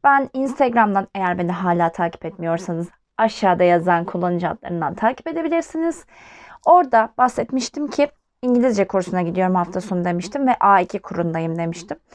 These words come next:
Ve daha sonrasında, e, A iki kurunun final sınavı olduğunu ve B bire geçiş yaptığımı söylemiştim. Sizler de çok merak ettiniz. Dediniz ki, "Bengisu, İngilizceni nasıl geliştirdin?" Ben de isterdim bu video Cambly'den sponsorlu olsun ama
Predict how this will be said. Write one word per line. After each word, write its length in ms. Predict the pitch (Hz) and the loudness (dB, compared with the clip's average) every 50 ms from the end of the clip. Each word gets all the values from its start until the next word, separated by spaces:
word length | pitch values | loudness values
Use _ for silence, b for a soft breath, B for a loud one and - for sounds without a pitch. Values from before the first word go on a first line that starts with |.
| B B B B _ | B B B B _
Ve 100 | 233 226 | -4 -2
daha 200 | 226 254 247 302 | 0 2 0 0
sonrasında, 880 | 294 - 269 247 220 214 214 208 214 202 208 196 196 214 220 233 254 - _ _ - | -2 0 0 0 2 0 -2 -4 -4 -6 -4 -4 0 0 2 2 0 -2 _ _ -12
e, 200 | 214 208 196 - - - | -8 -8 -6 -6 -4 0
A 220 | - 185 214 214 | 2 4 4 4
iki 200 | 220 214 - 240 | 2 0 -6 -10
kurunun 540 | - - - 214 208 208 208 220 240 269 - _ | -10 -6 -4 -2 0 2 2 2 2 0 -4 _
final 360 | _ - 226 220 220 208 202 | _ -4 0 2 2 2 2
sınavı 280 | 190 170 202 196 185 | 0 -2 -2 0 0
olduğunu 420 | 185 185 185 185 202 208 233 247 233 | 0 0 0 0 0 0 0 2 2
ve 160 | 233 226 220 | 2 2 4
B 200 | 220 202 196 190 | 2 2 2 2
bire 160 | 196 185 214 | 0 -2 -2
geçiş 460 | 220 _ - - 175 - - - - | -4 _ -10 -14 -14 -12 -14 -4 -2
yaptığımı 380 | 175 156 - _ - - - - | -2 -2 -2 _ -12 -10 -10 -10
söylemiştim. 600 | - - - - - - - - - 180 - _ B B B B B B B B B | -10 -12 -14 -14 -14 -20 -20 -20 -20 -20 -20 _ B B B B B B B B B
Sizler 460 | B - - 381 349 294 262 233 202 | B -2 0 0 4 4 4 4 4
de 80 | 196 202 | 0 -4
çok 220 | - - 208 - | -4 -6 -4 0
merak 320 | 240 240 247 269 269 269 - | 0 4 4 4 4 4 0
ettiniz. 400 | 277 269 _ - 269 277 240 240 | -4 -4 _ -8 -8 -8 -4 0
Dediniz 420 | 269 277 240 254 254 240 247 - | 0 2 2 2 0 0 -4 -10
ki, 320 | _ - 262 269 294 330 - _ _ - | _ -2 0 0 0 -2 -4 _ _ 2
"Bengisu, 680 | 254 262 254 247 233 220 - - - 247 254 277 349 _ _ _ _ | 4 4 4 4 2 0 -2 -2 0 0 0 0 -2 _ _ _ _
İngilizceni 640 | - 240 233 226 220 208 190 185 208 208 226 254 247 - _ | -2 0 0 2 2 0 0 -2 0 0 0 0 -2 -4 _
nasıl 240 | 208 202 185 185 165 | -6 -6 -4 -4 -2
geliştirdin?" 600 | - 240 - 180 - - - - - - 185 _ _ _ _ _ _ _ _ _ _ _ _ _ _ _ | -2 -4 -4 -6 -12 -12 -12 -12 -12 -14 -20 _ _ _ _ _ _ _ _ _ _ _ _ _ _ _
Ben 240 | 233 220 226 240 240 | 2 4 4 4 6
de 60 | 254 | 2
isterdim 540 | 247 - - - 208 202 202 190 208 202 196 | 0 0 2 2 2 2 2 2 0 0 2
bu 340 | 196 214 214 208 190 127 120 | 2 2 2 2 0 0 -2
video 340 | 196 208 196 208 214 208 202 | -2 -2 0 2 2 2 2
Cambly'den 600 | - - 220 208 202 214 220 214 202 208 214 208 | 0 0 0 0 0 -2 -4 -4 0 2 2 2
sponsorlu 680 | 208 185 - _ - 202 202 208 208 - 208 202 202 202 | 2 -2 -8 _ -4 -4 -4 -4 -2 -2 0 0 2 2
olsun 300 | 208 202 196 208 - 247 | 2 0 0 -2 -4 -2
ama 220 | 277 311 320 330 | -2 0 0 -2